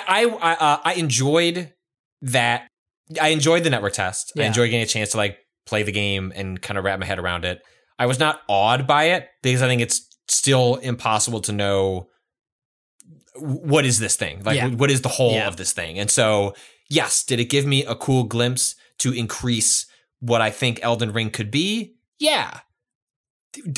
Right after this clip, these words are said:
Speaker 1: the, you know, the six to seven hours that I played, I was like, "Yeah, another one of these games." Like, good, like, w-,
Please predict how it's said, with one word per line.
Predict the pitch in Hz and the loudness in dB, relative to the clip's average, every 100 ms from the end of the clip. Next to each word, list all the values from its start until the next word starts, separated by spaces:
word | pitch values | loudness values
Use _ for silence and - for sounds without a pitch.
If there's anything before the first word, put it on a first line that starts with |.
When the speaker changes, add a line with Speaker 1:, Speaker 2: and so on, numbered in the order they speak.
| - | -2
Speaker 1:
the, | 143 131 131 | 2 4 4
you | 147 | 0
know, | 113 104 | 2 0
the | 113 | 0
six | - - - | 0 0 -2
to | - 92 127 | -4 -10 -6
seven | 123 175 139 | -2 0 2
hours | 127 127 127 | 2 2 2
that | 117 | 0
I | |
played, | 117 - 156 | 0 2 2
I | 175 | 2
was | |
like, | 180 170 - _ _ | 2 0 -6 _ _
"Yeah, | 330 359 254 117 85 - _ _ _ _ _ - | 2 2 2 -2 -4 -14 _ _ _ _ _ -2
another | 165 240 | 2 4
one | 269 277 | 4 4
of | |
these | 277 269 - | 2 0 0
games." | 131 95 82 127 160 | 0 -2 -6 -2 2
Like, | 160 160 156 135 143 | 2 0 -10 -6 2
good, | 233 330 269 294 247 - | 6 6 4 0 -8 -6
like, | 151 151 143 - - | 0 2 0 -6 -6
w-, | 135 156 | -6 -4